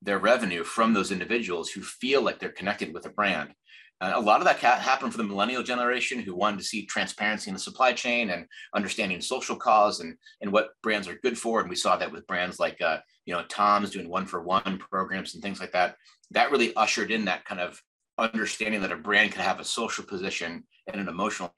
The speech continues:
position at the same time. And now it's almost, like, incumbent upon businesses to have that as part of their strategy.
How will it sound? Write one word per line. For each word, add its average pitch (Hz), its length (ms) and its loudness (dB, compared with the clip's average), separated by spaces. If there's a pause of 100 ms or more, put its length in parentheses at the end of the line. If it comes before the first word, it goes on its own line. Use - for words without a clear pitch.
position - 300 -8
at - 80 -12
the - 60 -12
same 85 200 -6
time. 82 500 -2 (240)
And 92 140 -4
now 110 180 6
it's 101 120 0
almost, 95 340 -4
like, 85 220 -2 (180)
incumbent 101 540 -2
upon 87 340 2 (160)
businesses 90 580 -8
to 80 200 -6 (220)
have 110 200 4
that 92 160 2
as 85 100 -6
part 104 300 0
of 92 80 -4
their 87 100 -8
strategy. 87 580 0